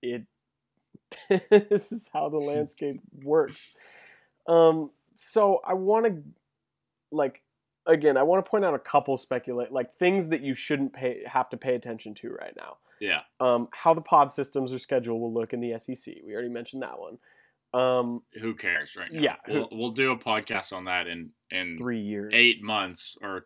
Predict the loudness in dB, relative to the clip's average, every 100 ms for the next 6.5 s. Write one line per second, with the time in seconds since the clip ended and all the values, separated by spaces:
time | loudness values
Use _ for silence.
0 | _ -8 -6 -2 -2 -2 -4 -8 -8 -2
1 | 2 2 2 -4 -8 -6 -8 -8 -8 -10
2 | -10 -10 -12 -12 -8 -6 -6 -10 -14 -16
3 | -12 -2 -2 -2 _ _ _ _ _ 0
4 | 6 6 6 2 -4 -12 _ _ _ _
5 | _ _ _ _ _ -20 _ _ 0 0
6 | 2 2 4 2